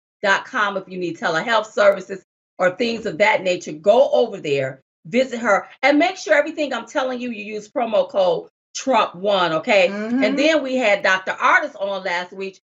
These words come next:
Speaker 1: which was a good conversation, talking about the circulatory system. And y'all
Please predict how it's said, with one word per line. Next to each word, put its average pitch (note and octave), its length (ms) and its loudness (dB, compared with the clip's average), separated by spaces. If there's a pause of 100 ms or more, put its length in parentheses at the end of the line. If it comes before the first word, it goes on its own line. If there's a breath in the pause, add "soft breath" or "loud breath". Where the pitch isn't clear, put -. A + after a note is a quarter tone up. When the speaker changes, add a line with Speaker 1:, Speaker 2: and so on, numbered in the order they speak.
Speaker 1:
which A#3 180 -12
was F3+ 140 -12
a E3+ 100 -2
good A3 280 -2
conversation, F#3+ 800 -4 (300)
talking A#3+ 260 -2
about G#3+ 320 -2
the F3 80 -10
circulatory B3+ 800 0
system. A3+ 400 -10 (240 loud breath)
And C4 160 0
y'all F4 260 2